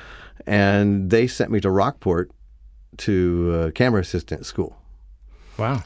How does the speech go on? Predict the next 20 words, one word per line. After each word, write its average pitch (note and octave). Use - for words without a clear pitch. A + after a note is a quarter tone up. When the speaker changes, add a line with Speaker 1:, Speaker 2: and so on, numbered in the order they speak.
Speaker 1:
Which A2
was B2+
a B2+
week-long A2+
process G2
with, F#2+
uh, F2+
Doug G2
Hart, G2
who F2
is F2+
an F2
A F#2+
C F#2+
from, F2
he's F#2
like F2+
the F2+
god E2+
Speaker 2:
Mm-hmm. A2